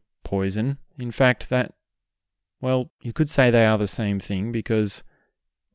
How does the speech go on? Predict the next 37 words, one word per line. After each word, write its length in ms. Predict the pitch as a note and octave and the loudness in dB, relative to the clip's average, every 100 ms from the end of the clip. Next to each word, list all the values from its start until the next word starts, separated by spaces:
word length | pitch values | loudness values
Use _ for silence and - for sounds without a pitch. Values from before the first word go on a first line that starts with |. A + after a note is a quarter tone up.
| - | -4
leaves, 460 | A2+ A#2+ A#2+ A#2 | 4 6 6 2
because 300 | - G2+ A2 | -6 -6 -2
they're 160 | A2+ A2 | 0 0
abundant, 540 | G2 G#2 G2+ G#2 G2 | 0 0 0 -2 -4
they're 160 | G#2 G2+ | -6 -4
not 380 | G2+ G#2+ - - _ _ _ _ - | -2 -4 -6 -16 _ _ _ _ -16
potent, 540 | - A2 A2 G2+ A2+ | -2 0 0 -2 -6
and 180 | A2+ G2 | -8 -10
thoughts, 640 | - C3 B2 - - - - _ _ _ B2+ | 0 4 6 4 0 -6 -10 _ _ _ -10
m-, 120 | A#2 | -4
the 140 | A2 | 0
majority 500 | A#2 G#2 A#2+ A#2+ A#2 | 2 4 6 8 6
of 80 | G#2+ | 2
the 80 | G#2+ | -2
time, 360 | - G#2+ G#2 G#2+ | -4 -4 -4 -6
aren't 300 | A2 G#2+ - | -6 -6 -4
potent, 420 | G#2+ G2+ G#2 C3 | -4 -2 -4 -6
and 120 | A#2 | -2
then 220 | G#2+ G#2+ G2+ - _ _ _ _ - | 0 0 -2 -10 _ _ _ _ -4
eventually 540 | A#2 B2+ - A#2+ A2+ | 0 2 2 4 4
some 440 | - C3 C3 A#2+ - - | 4 4 4 2 -4 -2
come 200 | - C3 | 2 4
along, 380 | B2+ A#2 A2+ B2+ | 6 6 4 0
something 380 | C3 B2 B2+ | -2 -2 -2
comes 260 | A#2+ B2 A#2 | 2 2 2
along 300 | A2 G#2+ A2+ | 2 2 0
in 280 | - B2+ A#2+ | -2 0 2
nature, 340 | A2+ A2+ B2+ | 2 2 -2
in 180 | B2+ B2 | -4 -4
the 80 | B2 | -2
jungle, 380 | G#2+ G#2 A2 B2+ | 0 0 -2 -2
or 160 | G#2+ G2+ | -2 0
in 160 | A#2+ | 2
your 160 | B2+ A#2+ | 4 4
mind 540 | A2+ A2+ G#2 A2+ C3+ - _ _ _ _ _ _ _ _ _ _ | 4 4 2 -2 -4 -10 _ _ _ _ _ _ _ _ _ _
that 200 | A2 - - | -8 -6 2
is 420 | C#3 C3+ A#2 - | 6 6 4 -4